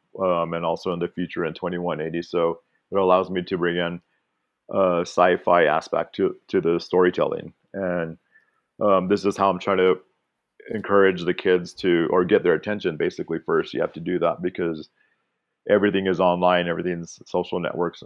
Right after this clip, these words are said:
now these days. So, like, if there's something that is not that interesting to them,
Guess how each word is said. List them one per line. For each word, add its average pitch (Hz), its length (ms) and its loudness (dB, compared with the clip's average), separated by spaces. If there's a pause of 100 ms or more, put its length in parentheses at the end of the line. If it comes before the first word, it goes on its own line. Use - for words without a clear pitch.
(180)
now 85 280 0
these 90 240 -4
days. 101 360 -2
So, 87 240 0
like, 85 180 -2
if 87 160 -2
there's 90 240 -2
something 90 300 -4
that 85 160 2
is 85 160 -2
not 82 300 0 (120)
that 87 240 0
interesting 98 560 -8
to 107 120 -4
them, 104 300 -4